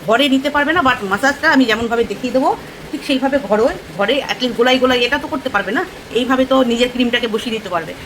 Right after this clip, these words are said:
এখন অনেক মেয়েরা অনেক কিছু YouTube-এ দেখে, দেখে, দেখে, দেখে কিন্তু অনেক ম্যাসাজ শিখে গেছে, অনেক ম্যাসাজ শিখে গেছে, কিন্তু শেখাতে হয় না। হ্যাঁ, যারা একদমই নিডি পারসন, যারা, আহ, এই আমার ঠিক চলে গেছে, আহ, মানে, ফোনও তাদের কাছে নেই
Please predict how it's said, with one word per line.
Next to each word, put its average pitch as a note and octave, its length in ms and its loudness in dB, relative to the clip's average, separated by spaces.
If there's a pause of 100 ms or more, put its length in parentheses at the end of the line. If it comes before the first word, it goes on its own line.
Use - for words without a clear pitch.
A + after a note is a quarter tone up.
(100)
এখন - 240 0
অনেক C4+ 280 4
মেয়েরা C4 240 4
অনেক C#4 240 2
কিছু C4+ 280 2 (240)
YouTube-এ C4 320 4
দেখে, A3+ 200 2
দেখে, A#3+ 180 2
দেখে, A3 200 -2
দেখে A#3+ 180 -2
কিন্তু A3+ 260 -4
অনেক A#3+ 260 2
ম্যাসাজ A#3 320 0
শিখে G#3 200 0
গেছে, - 260 -4
অনেক D4 260 2
ম্যাসাজ G#3+ 400 -2
শিখে E3+ 140 -8
গেছে, D#3+ 200 -10 (340)
কিন্তু G#3+ 160 -12
শেখাতে C4+ 260 0
হয় G3+ 180 4
না। E3+ 80 -4 (1120)
হ্যাঁ, F3+ 220 0
যারা A3 340 2 (300)
একদমই C#4+ 640 4
নিডি C4 420 4 (120)
পারসন, C#4+ 400 2
যারা, G#3 340 2 (400)
আহ, F3+ 640 0
এই D4+ 140 2
আমার C4 160 0
ঠিক A3+ 140 -8
চলে F#3+ 160 -2
গেছে, E3+ 200 -8
আহ, - 680 -10 (140)
মানে, A3 260 0 (420)
ফোনও F4 260 4
তাদের C#4+ 220 2
কাছে C#4 220 2
নেই C4+ 280 4